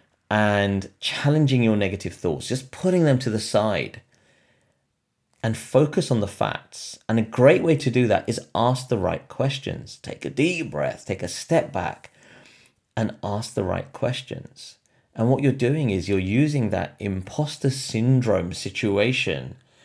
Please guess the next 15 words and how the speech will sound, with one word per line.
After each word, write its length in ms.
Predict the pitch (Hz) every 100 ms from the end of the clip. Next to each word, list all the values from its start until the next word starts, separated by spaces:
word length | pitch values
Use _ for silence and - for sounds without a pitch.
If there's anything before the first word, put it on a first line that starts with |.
| _ _ -
to 160 | 117
actually 380 | 135 139 147 143
gather 460 | - - 110 117 101
more 320 | 87 92 92
facts, 520 | - 104 113 - -
to 80 | 90
gather 380 | 101 95 123 110
more 280 | 101 104
information. 760 | 101 95 90 92 135 - 76 - _ _ _ _ _ _ _ _ _ _ _ _ _ _ _ _ _ _ _ _ 123
And 160 | 123
imposter 380 | 117 - 175 202
syndrome 360 | - 165 143 120
in 80 |
that 220 | 117 156 165
instance 640 | 131 - 90 73 - -